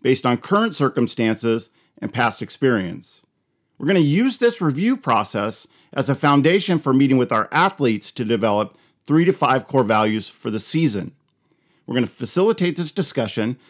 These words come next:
by offering the outcomes of our review with the coaching staff.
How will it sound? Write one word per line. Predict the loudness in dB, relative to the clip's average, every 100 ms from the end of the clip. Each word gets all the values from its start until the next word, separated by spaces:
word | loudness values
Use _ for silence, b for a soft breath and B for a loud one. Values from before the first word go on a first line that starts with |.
| b -4
by | -2
offering | 2 0 4 4 4
the | 4 2
outcomes | 0 0 0 0 0 -2
of | -4 2
our | 4
review | 4 0 2 2 2
with | -2
the | -2
coaching | 0 0 -4
staff. | -6 -8 -8 -10 -14